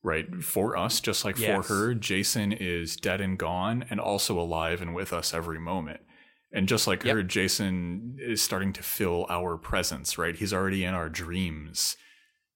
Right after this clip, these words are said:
Speaker 1: you know? And, like, we're sharing her condition by the end of the movie, and we don't even know that's what's happening to us.
Speaker 2: And maybe this is a way of explaining the kind of proliferations of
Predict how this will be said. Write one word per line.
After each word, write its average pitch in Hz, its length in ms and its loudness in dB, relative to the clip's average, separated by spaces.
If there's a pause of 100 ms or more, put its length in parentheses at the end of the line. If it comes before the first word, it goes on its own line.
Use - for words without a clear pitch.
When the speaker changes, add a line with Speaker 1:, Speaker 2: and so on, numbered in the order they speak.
(120)
Speaker 1:
you 85 160 -2
know? 78 340 0
And, 90 180 -2
like, 82 380 -2
we're 101 640 -2
sharing 95 680 2
her 92 440 0
condition 85 800 -2
by 87 260 0
the 90 180 -2
end 92 200 0
of 92 100 -2
the 92 80 -4
movie, 90 400 0
and 87 120 0
we 92 100 0
don't 98 160 2
even 87 260 0
know 87 180 -2
that's 85 160 -2
what's 85 140 -4
happening 85 460 -6
to - 160 -8
us. - 380 -6 (1400)
Speaker 2:
And 175 280 -4
maybe 190 360 -2
this 190 180 -6
is 151 140 -8
a 135 40 -6
way 135 180 4
of 117 60 0
explaining 117 680 -2
the 107 120 -2
kind - 240 -6
of 98 120 -8
proliferations 107 1200 -2
of 104 420 -2